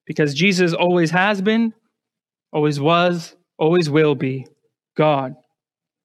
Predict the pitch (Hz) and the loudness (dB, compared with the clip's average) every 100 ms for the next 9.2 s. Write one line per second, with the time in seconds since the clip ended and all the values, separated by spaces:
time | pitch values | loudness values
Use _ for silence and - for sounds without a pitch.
0 | _ _ _ _ _ _ _ _ _ _ | _ _ _ _ _ _ _ _ _ _
1 | _ _ _ 143 170 165 180 254 262 240 | _ _ _ -2 -2 0 0 2 0 -4
2 | 233 _ _ _ _ _ - - 151 165 | -8 _ _ _ _ _ -8 -6 -6 -6
3 | 151 220 262 247 _ - - 254 254 247 | -2 0 -2 -4 _ -8 -2 0 0 -2
4 | 175 190 202 160 147 - - 156 175 185 | -2 0 0 -2 -6 -12 -12 -4 -2 -2
5 | 190 160 165 156 156 156 139 - _ _ | -2 -2 -2 -2 -2 -4 -6 -12 _ _
6 | _ _ _ _ _ _ _ _ _ _ | _ _ _ _ _ _ _ _ _ _
7 | _ - 165 214 208 196 180 190 190 170 | _ -10 -2 -2 0 -2 -2 -4 -2 -2
8 | 160 160 180 156 156 165 156 151 147 143 | -2 -2 -2 0 0 0 0 0 0 -2
9 | 135 | -6